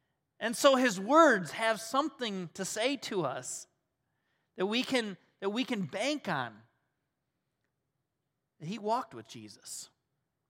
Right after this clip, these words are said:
He truly experienced Jesus. And look at what John goes on to write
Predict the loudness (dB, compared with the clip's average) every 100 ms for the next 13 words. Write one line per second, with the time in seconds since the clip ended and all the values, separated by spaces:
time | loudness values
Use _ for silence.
0 | _ _ _ _ _ -14 -10 -6 -4 -4
1 | -4 -8 -12 -10 -8 -6 -6 -10 -16 -18
2 | -20 _ _ _ -14 -14 -16 -14 -14 -14
3 | -18 _ _ _ _ 2 4 4 2 -2
4 | -4 -4 -2 0 0 0 0 0 0 -2
5 | -4 4 4 4